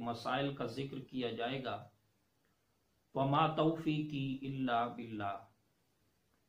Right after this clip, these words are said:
सबसे पहला मसला जिसका जिक्र किया जा रहा है वो है सहरी और इफ्तारी के मुताल्लिक, कि इंसान को सहरी और इफ्तारी के अंदर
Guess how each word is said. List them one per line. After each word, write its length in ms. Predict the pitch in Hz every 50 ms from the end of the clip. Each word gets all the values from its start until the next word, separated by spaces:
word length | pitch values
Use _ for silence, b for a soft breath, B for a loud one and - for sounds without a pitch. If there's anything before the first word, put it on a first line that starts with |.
| _ _ _ _ _ _ _ _ _ _ _ _ -
सबसे 440 | - - - 185 185 - - - - -
पहला 320 | 196 190 180 196 202 190
मसला 420 | 170 160 160 - - 160 147 131 127 - - - - - - -
जिसका 320 | 139 139 135 - - - 135
जिक्र 320 | 131 139 147 151 160 131 135
किया 240 | - 151 135 131 120
जा 160 | 123 120 120 117
रहा 280 | 117 107 - 131 135 131
है 200 | 127 113 110 113 160 - - _ _ _ _ _ _ _ _ _ _ _ _ _ _ _ -
वो 220 | 139 143 185 196
है 180 | 180 175 180 175
सहरी 600 | - - - - 185 185 185 202 196 196 190 202 -
और 160 | 151 147 143
इफ्तारी 460 | 139 135 - - - 139 139 147 147 135
के 140 | 139 - 123
मुताल्लिक, 560 | 117 117 117 - 110 107 107 101 104 104 - - _ _ _ _ _ _ _ _ _ _ _ _ _ _ _ _ _ _ _ _ _ _ _ _ _ _ _ _ -
कि 60 | 156
इंसान 540 | 156 156 156 151 - - 156 165 180 190 202 196 -
को 180 | - 156 143 139 -
सहरी 420 | - - 170 175 180 185 185 175 160
और 120 | 143 143
इफ्तारी 500 | 139 - - - 143 135 147 156 160 160
के 120 | 160 - 143
अंदर 360 | 131 131 127 127 123 120 131